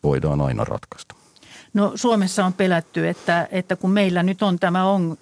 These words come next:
Speaker 2: onkalo, niin, niin että me, että Suomesta tulisi tämmöinen muiden maiden yri-, ydinjätteen loppusijoitusmaa. Niin mitä sinä ajattelet tämmöisestä
Speaker 1: Pidän
Speaker 2: pelosta?
Speaker 1: hyvin epätodennäköisenä sen takia, että tosiaan E U:n jätedirektiivi, ydinjätedirektiivi sanoo, että kaikki jäsenmaat huolehtivat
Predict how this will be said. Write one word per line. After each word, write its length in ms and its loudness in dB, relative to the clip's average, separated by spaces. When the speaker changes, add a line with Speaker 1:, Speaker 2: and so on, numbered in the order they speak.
Speaker 2:
onkalo, 500 0
niin, 460 -2
niin 340 -2
että 220 -4
me, 300 -2
että 220 -4
Suomesta 420 -2
tulisi 360 -4
tämmöinen 500 -2
muiden 380 -2
maiden 500 -2
yri-, 320 -4
ydinjätteen 680 -2
loppusijoitusmaa. 1000 -8
Niin 120 0
mitä 220 0
sinä 360 0
ajattelet 560 -6
tämmöisestä 280 -2
Speaker 1:
Pidän 240 2
Speaker 2:
pelosta? 180 0
Speaker 1:
hyvin 140 2
epätodennäköisenä 1000 -4
sen 200 -6
takia, 260 -4
että 140 -6
tosiaan 420 -2
E 160 -2
U:n 180 -2
jätedirektiivi, 800 -6
ydinjätedirektiivi 1000 -4
sanoo, 300 -2
että 100 -6
kaikki 320 -4
jäsenmaat 480 -6
huolehtivat 540 -6